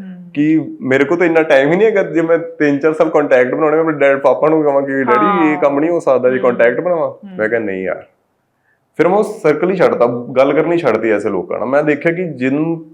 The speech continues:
Speaker 2: ਜਿੱਥੋਂ ਤੁਹਾਨੂੰ ਨੈਗੇਟਿਵ ਵਾਈਬਸ ਆਉਣੀਆਂ, ਨੈਗੇਟਿਵ ਏਨਰਜੀ ਆਵੇ, ਛੱਡ ਦਿਓ।
Speaker 1: ਇਹ ਬਹੁਤ ਜ਼ਰੂਰੀ ਹੈ, ਬਹੁਤ ਜ਼ਰੂਰੀ
Speaker 2: ਉਸ
Speaker 1: ਹੈ।
Speaker 2: ਸਰਕਲ 'ਚ ਤੇ ਉਸ
Speaker 1: ਹਾਂ।
Speaker 2: ਏਰੀਆ 'ਚ ਰਹੋ ਹੀ ਨਾ, ਜਿੱਥੇ ਤੁਹਾਨੂੰ ਨੈਗੇਟਿਵ ਏਨਰਜੀ ਆਵੇ।
Speaker 1: ਹਮ।
Speaker 2: ਪਰ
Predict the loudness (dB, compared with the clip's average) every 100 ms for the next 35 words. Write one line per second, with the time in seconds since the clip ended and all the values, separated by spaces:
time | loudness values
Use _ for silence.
0 | -14 -8 -4 -2 0 2 2 2 0 0
1 | 0 0 -2 -2 -2 0 0 0 -2 -2
2 | -2 -2 -6 -4 -2 -2 -4 -10 -4 -2
3 | -2 0 -2 -2 -4 -6 -8 -18 -6 -2
4 | 0 0 0 -2 0 2 2 2 2 2
5 | 2 0 0 0 -2 0 2 0 0 -2
6 | 0 0 2 0 0 2 2 0 0 -2
7 | 0 0 0 -2 -2 0 2 2 0 0
8 | -2 -4 -2 -2 -2 -8 -14 -16 -14 -16
9 | -18 -20 _ _ _ _ -6